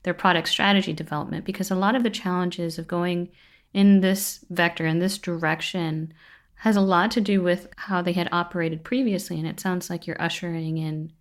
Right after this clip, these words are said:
new practices or more modern practices, as it were. Can you talk, discuss a little bit about some of the innovation or some of the unorthodox initiatives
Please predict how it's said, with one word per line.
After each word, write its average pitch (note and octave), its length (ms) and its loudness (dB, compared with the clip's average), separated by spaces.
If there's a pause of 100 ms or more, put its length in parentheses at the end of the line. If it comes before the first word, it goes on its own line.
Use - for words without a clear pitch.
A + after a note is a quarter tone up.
(100)
new F3+ 280 0
practices D#3+ 600 -8
or E3+ 60 -6
more E3 240 -2
modern D#3+ 420 2
practices, D#3+ 560 -10
as D#3+ 140 -10
it - 120 -12
were. D#3+ 280 -12 (500)
Can B3 120 6
you C4 100 6
talk, C4+ 280 0
discuss A3+ 420 2
a G#3 40 2
little G3 160 2
bit F3+ 220 0
about D#3+ 480 -2
some F3 220 -2
of E3+ 80 -8
the E3+ 120 -10
innovation F3 540 -6
or D#3+ 180 -6
some D#3+ 220 -4
of D#3+ 160 -10
the D#3 260 -10 (300)
unorthodox F#3 800 0
initiatives E3+ 680 -4